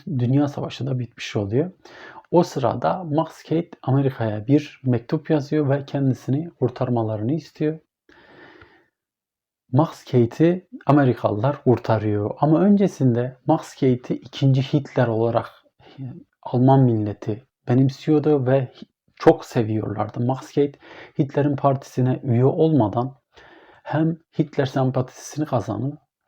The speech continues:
kazandı, hem üretimini devam ettirdi, hem de Coca-Cola firmasının Avrupa sorumluluğundan tutun da o dönem Almanya'daki en etkili insan haline geldi.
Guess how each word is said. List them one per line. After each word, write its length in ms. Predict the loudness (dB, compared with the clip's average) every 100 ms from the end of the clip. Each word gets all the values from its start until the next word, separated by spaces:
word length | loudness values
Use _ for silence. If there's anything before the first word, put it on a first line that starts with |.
| _
kazandı, 640 | 0 0 0 -6 -6 -8 -10 _
hem 380 | -6 -2 -2 -4 _
üretimini 560 | 4 6 4 2 4 4
devam 320 | 4 2 0
ettirdi, 640 | -2 -2 -2 0 -2 -4 -10 _ -20 -20 -20
hem 360 | -4 0 2 2
de 240 | 0 -4 _ _ _
Coca-Cola 480 | 4 4 6 0 -2
firmasının 640 | 0 0 0 -2 -4 -4 -2
Avrupa 500 | 0 0 0 -2 -4
sorumluluğundan 920 | -2 0 2 0 0 0 0 0 -4
tutun 340 | -6 -4 -2
da 160 | -2 -6 -18 -20 _ _ _ _ _ _ _ _ _ -2
o 220 | 0 2
dönem 340 | 2 2 -2 2
Almanya'daki 800 | 4 6 4 2 0 -4 -6 -4
en 220 | 2 2 0
etkili 360 | -4 -2 -4
insan 380 | 0 -2 -2 -4
haline 580 | -4 -10 -8 -4 -4 -8 -4
geldi. 500 | 2 2 0 -6 -12